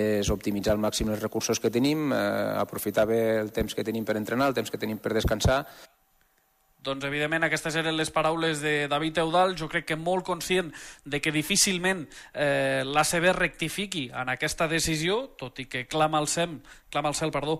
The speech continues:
Speaker 2: eh, que és evident que alguna cosa s'hauria de fer al respecte i, evidentment, algú es demanarà què n'opinen els jugadors de tot plegat.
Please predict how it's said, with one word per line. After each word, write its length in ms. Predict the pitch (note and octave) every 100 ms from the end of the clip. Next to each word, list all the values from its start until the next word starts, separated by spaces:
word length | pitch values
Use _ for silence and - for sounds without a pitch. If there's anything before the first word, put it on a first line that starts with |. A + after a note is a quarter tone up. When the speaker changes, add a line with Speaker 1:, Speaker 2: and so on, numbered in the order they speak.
| - - -
Speaker 2:
eh, 400 | C3 B2+ A#2+ A#2+
que 60 | D3
és 80 | D3+
evident 340 | D3 E3 F3+
que 60 | D3+
alguna 300 | C3+ D3+ D3+
cosa 200 | E3+ E3
s'hauria 380 | C#3 C3+ D3
de 80 | D3
fer 420 | - D3+ D3+ D3+ -
al 180 | D#3+ E3
respecte 680 | E3+ D#3+ - F3+ G#3+ A3+ -
i, 140 | F3+
evidentment, 480 | E3 E3+ F#3 F#3 F3+ -
algú 260 | D3+ D#3
es 80 | E3+
demanarà 320 | G3 D#3+ A3 A#2 - - -
què 100 | G3+
n'opinen 400 | F#3+ C4 A3+ C3+
els 160 | C#3
jugadors 300 | D#3+ D3+ D#3+
de 60 | D#3
tot 160 | E3+ E3
plegat. 400 | F3+ G#3+ C#3